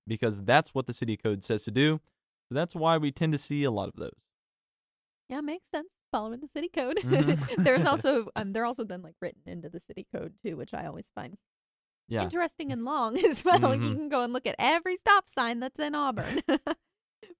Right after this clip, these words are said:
Speaker 2: But, um, another good thing to note, though, is that, for example, with these, um, ordinances, they required unanimous consent because they were on their first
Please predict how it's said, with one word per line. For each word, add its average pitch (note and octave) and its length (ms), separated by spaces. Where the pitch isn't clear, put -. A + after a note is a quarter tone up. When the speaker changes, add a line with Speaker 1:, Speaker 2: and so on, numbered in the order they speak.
Speaker 2:
But, A#3+ 240
um, G#3+ 360
another C#4+ 340
good C#4+ 200
thing B3 180
to C4+ 100
note, A3 260
though, G3+ 380
is A#3 160
that, G#3+ 260
for B3+ 80
example, A#3 400
with A3 220
these, A3+ 340
um, G3 360
ordinances, G3 720
they B3 220
required C4 500
unanimous B3+ 440
consent G#3+ 540
because A3+ 260
they A3+ 100
were G#3 140
on A3 360
their G3+ 220
first A3 400